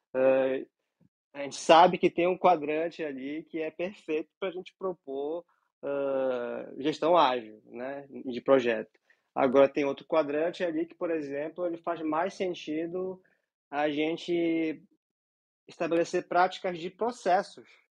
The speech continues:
né? Estabelecer processos, porque é algo um pouco mais, entre aspas, simples, mas ele tem, assim, uma pegada mais operacional. E dá pra fazer, sim, né? Um, a-, alguma espécie de paralelo,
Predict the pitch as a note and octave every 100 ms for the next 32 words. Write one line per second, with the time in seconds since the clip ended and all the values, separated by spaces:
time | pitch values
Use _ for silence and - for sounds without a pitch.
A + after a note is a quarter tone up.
0 | _ _ _ _ C3 E3 F3 D#3 C#3+ D3+
1 | D3+ D#3+ F#3 F3+ D#3+ E3+ - D3+ - D#3
2 | D3+ D3+ D#3 D3+ D3 D#3 D#3 D3 C#3+ C3+
3 | C3+ D3 C#3+ C#3 C3+ C3 C3+ - G3+ B3
4 | - C#3+ - _ _ _ _ _ _ C3+
5 | C#3+ D#3 E3 F3 F3 F3+ F3+ F3 F3 E3+
6 | F3 E3+ E3+ F3 D3 D#3 D#3+ D#3+ D#3+ E3
7 | E3 E3 E3 F3+ D#3+ B2+ - _ _ _
8 | _ _ _ _ - C#3+ C#3 C#3 C#3+ C#3
9 | - G3+ F#3+ G3+ D3+ D3+ D3 C3+ C#3 C3+
10 | C3+ C3+ C3 B2 A#2+ _ - _ - C3+
11 | - C#3 C3 C3+ C#3+ - C#3+ D3 C#3+ D3
12 | D#3 D3+ E3 D#3+ C#3+ C#3 B2